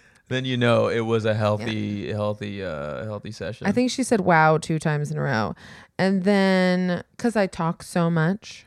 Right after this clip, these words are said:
Speaker 1: Yeah.
Speaker 2: Um, and then she just, she kinda laughs and I said, "Trauma dump."
Speaker 1: Yeah, she got the brunt of it and she's writing all of this shit down.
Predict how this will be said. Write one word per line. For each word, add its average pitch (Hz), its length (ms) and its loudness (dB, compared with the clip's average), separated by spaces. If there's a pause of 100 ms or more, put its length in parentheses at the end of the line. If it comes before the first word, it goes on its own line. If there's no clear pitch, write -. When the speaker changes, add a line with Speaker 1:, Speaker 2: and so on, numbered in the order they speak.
(100)
Speaker 1:
Yeah. 117 240 0 (680)
Speaker 2:
Um, 170 840 0 (1080)
and 180 220 0
then 170 400 0
she 170 260 -6
just, 165 440 -8
she 180 180 -10
kinda 165 260 -4
laughs 160 400 -4
and - 140 -14
I 202 80 -6
said, - 300 -12 (540)
"Trauma 208 260 2
dump." 180 380 2 (1160)
Speaker 1:
Yeah, 143 160 -2
she 139 160 -8
got 175 140 -8
the 123 80 -8
brunt 127 180 2
of 120 80 4
it 107 140 0
and 107 100 -4
she's 160 160 -6
writing 143 260 0
all 120 120 2
of 117 60 2
this 113 120 0
shit 110 200 -4
down. 110 340 -4